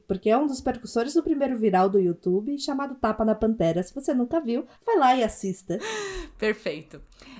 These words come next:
Speaker 2: É, e outros exemplos também, assim, só pra gente, né, explicar como isso é comum, tanto na indústria como aqui na vida real, né?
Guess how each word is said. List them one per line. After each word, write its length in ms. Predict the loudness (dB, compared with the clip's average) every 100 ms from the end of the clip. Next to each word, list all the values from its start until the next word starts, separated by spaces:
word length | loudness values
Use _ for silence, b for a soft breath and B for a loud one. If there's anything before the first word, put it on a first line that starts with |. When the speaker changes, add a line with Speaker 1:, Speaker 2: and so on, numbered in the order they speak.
| -2
Speaker 2:
É, 560 | 4 6 8 6 2 -4 _
e 80 | 4
outros 280 | 4 2 -2
exemplos 400 | 0 -2 -2 -4
também, 400 | -4 -2 -4 -4
assim, 280 | -4 -6
só 160 | -2 -2
pra 180 | -2 -6
gente, 380 | -6 -6 -8 -10 -20 -10
né, 240 | -4 -4
explicar 480 | -4 -8 -2 2 2
como 180 | -2 -6
isso 140 | -6
é 60 | -6
comum, 400 | -6 -6 -6 -6
tanto 300 | -6 -8 -4
na 220 | -2 -2
indústria 540 | -4 -6 -6 -6 -6 -4
como 520 | -2 -2 -2 -2 -6
aqui 260 | -6 -8
na 140 | -6 -6
vida 220 | -6 -6
real, 340 | -2 0 0
né? 220 | -4 -10